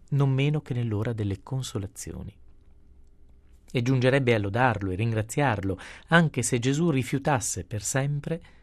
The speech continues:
di concedergli consolazioni. È davvero una rarità l'uomo spirituale che sia spoglio di tutto e completamente disinteressato. Dove trovarlo?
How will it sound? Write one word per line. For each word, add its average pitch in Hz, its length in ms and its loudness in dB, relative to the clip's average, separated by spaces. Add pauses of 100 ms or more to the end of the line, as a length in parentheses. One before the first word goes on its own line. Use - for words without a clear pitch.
di 113 140 0
concedergli 107 580 -2
consolazioni. - 880 -8 (1160)
È 127 120 -2
davvero 123 380 6
una 120 180 4
rarità 110 480 0
l'uomo 101 320 -2
spirituale 107 720 0
che 101 120 -6
sia 98 240 -2
spoglio 123 600 -2
di 98 140 -4
tutto 135 400 -6
e 104 120 -2
completamente 113 1000 -2
disinteressato. 92 1040 -8 (840)
Dove 131 400 4
trovarlo? 85 540 -6